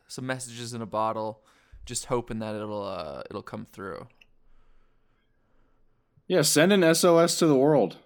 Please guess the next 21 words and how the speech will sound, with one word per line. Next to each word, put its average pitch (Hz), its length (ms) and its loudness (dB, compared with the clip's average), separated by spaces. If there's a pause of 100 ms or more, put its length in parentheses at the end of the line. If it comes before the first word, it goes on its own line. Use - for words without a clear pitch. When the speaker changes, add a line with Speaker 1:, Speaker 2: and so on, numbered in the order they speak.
(680)
Speaker 1:
Yeah. 101 260 -8 (2250)
Um, 101 340 -16
Speaker 2:
Shirts 185 420 2
are 233 140 6
harder 175 320 6
to 151 80 4
get 135 240 4
on 139 240 6
and 127 120 2
off 131 400 0 (500)
because 101 300 -4
of 98 60 -8
these 95 140 -4
glasses. 98 580 -4 (1800)
Speaker 1:
I 131 80 -4
believe 127 360 -6
that. 95 300 -8 (580)
I 113 60 -10
really 120 320 -6
do, 104 320 -10 (160)
Darren. 101 380 -12